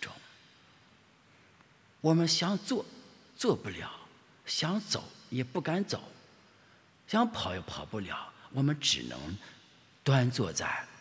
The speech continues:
天主圣殿中，在圣神的启迪和助推中，让我们每人停下脚步。二，彼此聆听。一，要听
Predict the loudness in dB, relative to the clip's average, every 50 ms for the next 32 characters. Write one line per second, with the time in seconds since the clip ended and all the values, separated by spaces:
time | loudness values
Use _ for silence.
0 | -20 -20 -20 -14 -8 -6 -4 -4 -4 -4 -6 -6 -6 -2 0 0 0 -2 -4 -8
1 | -10 -10 -10 -10 -10 -12 -12 -14 -18 -20 -20 -20 -18 -16 -16 -8 -2 0 2 2
2 | 2 4 4 4 4 4 4 4 4 4 2 2 0 -2 -4 -6 -6 -2 0 0
3 | 2 2 0 -2 -4 -4 -2 -2 -2 -2 -4 -8 -8 -6 -2 0 0 0 -2 -2
4 | 0 2 2 2 4 4 4 4 4 4 2 0 -4 -12 -18 -18 -20 -20 -20 -8
5 | -2 -2 0 0 -2 -4 -8 -8 -8 -8 -6 -6 -6 -6 -6 -10 -10 -10 -8 -8
6 | -8 -8 -8 -12 -18 -20 -20 -20 -18 -8 -6 -4 -4 -4 -6 -8 -8 -8 -8 -6
7 | -8 -8 -8 -10 -16 -16 -16 -16 -16 -16 -20 -20 -20 -20 -20 -20 -20 -20 -20 -20
8 | -20 -20 -20 -20 -20 -20 -14 -4 0 0 0 0 -2 -10 -18 -20 -20 -20 -20 -20
9 | -20 -20 -20 -20 -10 -6 -4 -2 0 0 0 0 0 2 2 2 2 0 -4 -8
10 | -14 -16 -12 -10 -10 -8 -8 -8 -6 -4 -4 -4 -4 -6 -10 -12 -14 -18 -20 -20
11 | -20 -20 -20 -20 -20 -20 -20 -20 _ _ _ _ 0 2 2 2 0 -4 -10 -16
12 | -18 -20 -18 -10 -6 -4 -4 -4 -4 -2 0 2 4 4 2 2 0 -2